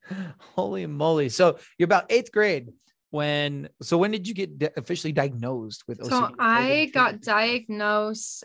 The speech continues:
Speaker 2: about, I don't know, last June.
Speaker 1: Oh,
Speaker 2: So
Speaker 1: dang.
Speaker 2: I've been, yeah. So normally people who have O C D go about fourteen years of having it before they get diagnosed.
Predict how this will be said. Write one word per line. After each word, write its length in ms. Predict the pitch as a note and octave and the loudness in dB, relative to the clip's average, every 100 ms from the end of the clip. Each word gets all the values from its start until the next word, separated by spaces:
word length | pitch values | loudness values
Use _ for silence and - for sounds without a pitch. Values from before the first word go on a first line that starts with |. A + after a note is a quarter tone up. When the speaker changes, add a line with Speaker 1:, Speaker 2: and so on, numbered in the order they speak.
| - | -8
Speaker 2:
about, 1000 | A3 G#3 G3 G3+ G#3 A3 A3 A3 A3 A3+ _ _ _ _ _ - | -8 -4 0 4 4 4 4 2 0 -4 _ _ _ _ _ -14
I 80 | G#3 | -8
don't 160 | G#3 | -6
know, 220 | G3 F#3+ G3 - | -4 -6 -6 2
last 600 | G3+ A3 A3 - - - | 6 6 2 -4 -8 -8
June. 540 | G3 G3+ G#3 B3+ D4+ _ _ _ - | -2 0 2 0 -2 _ _ _ -14
Speaker 1:
Oh, 60 | |
Speaker 2:
So 20 | B2 | -4
Speaker 1:
dang. 440 | C3+ A3+ D#4 B3+ | 2 6 8 6
Speaker 2:
I've 80 | E3 | 4
been, 240 | A3 G#3+ - _ | 0 -2 -10 _
yeah. 300 | - G3 G3 F#3+ | 0 4 4 2
So 380 | - C#4 B3+ - _ _ A#3 | 2 4 2 -2 _ _ -4
normally 840 | A#3 C4 D#4 D#4+ D4+ A#3 G#3+ G#3 - | 2 4 4 4 4 2 0 -2 -8
people 680 | - A3 A3 G#3+ G#3 - - | -8 -6 -2 2 2 0 -6
who 100 | A#3 | -8
have 300 | G#3 G#3 G3 | -2 2 2
O 140 | - G#3+ | 2 0
C 180 | - | -2
D 220 | A#3 A#3+ A3 | -2 -2 0
go 240 | G#3+ G#3 | 4 4
about 340 | G3+ F#3+ E3+ | 4 2 0
fourteen 600 | - - G#3+ - - G#3 | -6 -2 -2 -2 -4 -4
years 320 | G3 G3 G3+ A3 | -2 -4 -4 -4
of 120 | G3+ | -6
having 420 | F#3 E3+ F#3+ F#3+ | -2 0 0 -4
it 120 | - | -6
before 320 | G#3+ G3 G3+ | -10 -4 -4
they 140 | F#3 F#3 | -2 -2
get 200 | F#3 - | -4 -4
diagnosed. 840 | - - - - A3+ A3 - - | -6 -6 -8 -10 -10 -10 -12 -14